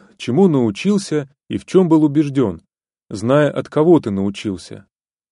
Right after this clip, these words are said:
и то, что ты с младенчества знаком со священными писаниями, которые могут умудрить тебя для спасения через веру во Христе Иисусе. Всё Писание вдохновлено Богом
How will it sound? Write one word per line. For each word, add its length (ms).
и 80
то, 180
что 180
ты 120
с 80
младенчества 720
знаком 400
со 140
священными 600
писаниями, 760
которые 440
могут 360
умудрить 460
тебя 340
для 140
спасения 600
через 320
веру 280
во 80
Христе 460
Иисусе. 720
Всё 220
Писание 540
вдохновлено 680
Богом 500